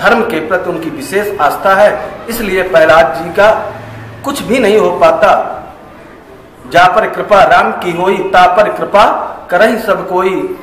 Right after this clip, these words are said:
भागवत में आया है कि यस्य प्रसन्नो भगवान गुण मैत्र्यादिभिर हरि,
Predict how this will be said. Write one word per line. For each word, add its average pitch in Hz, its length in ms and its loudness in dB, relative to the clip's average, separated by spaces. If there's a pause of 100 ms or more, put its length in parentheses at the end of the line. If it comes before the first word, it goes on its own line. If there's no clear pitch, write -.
(120)
भागवत 170 380 0
में 190 180 -2
आया 180 260 4
है 208 480 -2
कि 175 160 -4
यस्य 180 240 0
प्रसन्नो 214 560 0
भगवान 233 720 2
गुण 240 140 2
मैत्र्यादिभिर 214 840 2
हरि, - 460 0